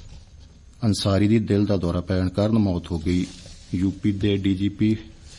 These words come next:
ਪ੍ਰਸ਼ਾਂਤ ਕੁਮਾਰ ਨੇ ਕਿਹਾ ਕਿ ਅੰਸਾਰੀ ਦੀ ਮੌਤ ਤੋਂ ਬਾਅਦ ਰਾਜ ਭਰ ਵਿੱਚ ਧਾਰਾ ਇੱਕ ਸੌ ਚੁਤਾਲੀ ਦੇ ਹੁਕਮ ਦਿੱਤੇ ਗਏ ਨੇ।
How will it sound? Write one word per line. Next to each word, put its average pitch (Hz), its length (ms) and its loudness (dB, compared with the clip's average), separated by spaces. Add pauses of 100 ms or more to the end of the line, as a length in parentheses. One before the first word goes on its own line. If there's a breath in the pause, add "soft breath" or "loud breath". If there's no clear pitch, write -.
(640 loud breath)
ਪ੍ਰਸ਼ਾਂਤ 110 440 2
ਕੁਮਾਰ 117 280 4
ਨੇ 127 100 4
ਕਿਹਾ 127 200 0
ਕਿ 139 160 -2
ਅੰਸਾਰੀ 101 360 0
ਦੀ 101 120 0
ਮੌਤ 98 240 0
ਤੋਂ 101 120 -4
ਬਾਅਦ 110 240 0
ਰਾਜ 95 240 0
ਭਰ 90 260 -2
ਵਿੱਚ 101 440 -2 (360 loud breath)
ਧਾਰਾ 92 260 2
ਇੱਕ 104 160 -2
ਸੌ 110 120 -2
ਚੁਤਾਲੀ 101 360 0
ਦੇ 110 120 2 (1200)
ਹੁਕਮ 92 260 -2
ਦਿੱਤੇ 90 300 -4
ਗਏ 95 200 0
ਨੇ। 165 220 0